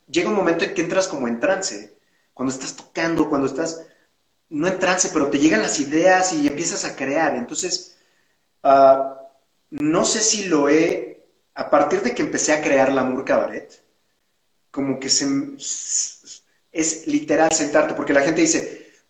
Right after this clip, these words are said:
"Bueno, ¿y cómo encuentras el momento para, para que la cre-, creatividad llegue a ti?". Y entonces te, es literal, te vas, te sientas y empiezas a escribir, o te vas, te sientas y empiezas a tocar,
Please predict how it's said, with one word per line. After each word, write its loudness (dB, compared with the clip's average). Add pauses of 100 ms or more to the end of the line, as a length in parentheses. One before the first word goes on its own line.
"Bueno, 4
¿y 4
cómo 4
encuentras 2
el 2
momento 0
para, 0
para 0
que -2
la 2
cre-, -8
creatividad 0
llegue 0
a -2
ti?". -2 (140)
Y 2
entonces -2
te, -14 (220)
es -10 (1120)
literal, 2
te -4
vas, 2
te -6
sientas -4
y -4
empiezas -8
a -10
escribir, -2
o -4
te -6
vas, 2
te -10
sientas -10
y -10
empiezas -12
a -20
tocar, -6